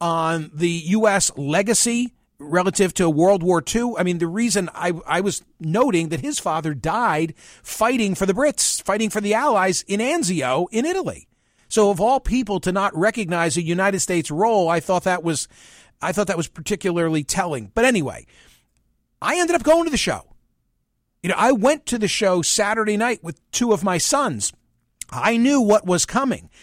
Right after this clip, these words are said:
This is, and I said this on C N N early this morning, this is not a case where there's a hot mic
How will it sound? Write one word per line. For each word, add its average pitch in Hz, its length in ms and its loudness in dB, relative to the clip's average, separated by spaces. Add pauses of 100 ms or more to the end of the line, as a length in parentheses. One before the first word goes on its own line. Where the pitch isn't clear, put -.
(260)
This 269 260 0
is, 214 340 0
and 190 100 0
I 185 40 0
said 226 220 0
this 214 180 0
on 185 140 0
C 208 240 0
N 185 60 0
N 233 180 0
early 190 520 0
this 175 240 -6
morning, 220 300 0
this 226 160 0
is 214 160 -2
not 226 320 0
a 269 60 -2
case 208 380 -4
where 175 120 0
there's 151 140 -4
a 160 120 0
hot 208 300 -6
mic 151 540 -4